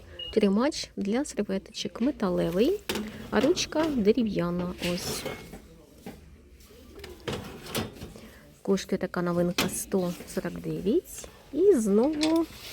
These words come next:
з'явилася ось така підставка. Під гаряче вона металева, а основа ось дерев'яна. По вісімдесят вісім. І до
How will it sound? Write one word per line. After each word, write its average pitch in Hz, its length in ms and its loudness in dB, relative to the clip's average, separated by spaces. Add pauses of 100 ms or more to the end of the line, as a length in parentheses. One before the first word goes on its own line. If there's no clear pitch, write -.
(140)
з'явилася 214 680 2
ось 226 100 0
така - 260 -6
підставка. 196 840 -2 (580)
Під 190 160 2
гаряче 180 520 0
вона 175 240 0
металева, 311 720 2 (800)
а 190 160 0
основа 277 640 2
ось 240 380 -2 (160)
дерев'яна. 180 720 0 (640)
По 392 100 0
вісімдесят 214 680 2 (540)
вісім. 175 520 -4 (800)
І 220 240 6
до 196 420 4